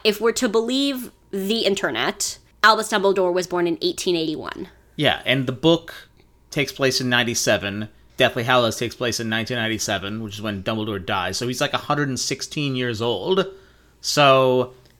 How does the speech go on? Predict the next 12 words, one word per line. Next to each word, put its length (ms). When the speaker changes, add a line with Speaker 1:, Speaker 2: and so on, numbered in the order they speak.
Speaker 2:
if 160
Bagshot 680
is 680
Speaker 1:
A 140
great 400
aunt. 260
Speaker 2:
a 60
great 220
aunt, 420
she's, 260
like, 360
conservatively 1200